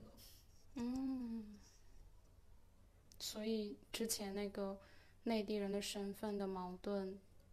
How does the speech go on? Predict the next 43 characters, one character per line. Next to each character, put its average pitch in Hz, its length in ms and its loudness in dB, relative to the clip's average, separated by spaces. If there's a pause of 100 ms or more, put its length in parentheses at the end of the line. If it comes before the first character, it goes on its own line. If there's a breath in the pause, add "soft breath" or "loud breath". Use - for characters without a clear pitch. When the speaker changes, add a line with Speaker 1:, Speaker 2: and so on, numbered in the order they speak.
(480)
Speaker 2:
会 220 180 2
减 190 280 2
少 196 200 0
很 196 180 -2
多。 214 240 -2 (520 loud breath)
Speaker 1:
嗯， 233 440 -6
他 269 100 0
当 330 120 4
然 294 140 4
还 190 180 0
是 262 140 -2
在 285 260 4
那 214 180 0
里 175 120 2
了， - 240 -2
但 233 140 -4
是 240 140 -6
我 226 120 -4
觉 - 180 -2
得 196 140 -2
他， 190 100 -8 (960)
他 262 100 -8
没 240 120 -4
有 220 100 -2
那 220 80 -2
么 220 100 -4
重 262 220 -4
要 - 100 -6
了， - 160 -10 (500)
不 - 80 -6
是 208 160 -4
一 208 120 -2
件 202 260 0
我 160 100 0
非 - 160 -2
要 202 160 4
去 - 160 -8
纠 175 240 0
结、 180 220 -6
非 - 120 -6
要 170 120 -4
去 - 180 -8
想、 - 240 -4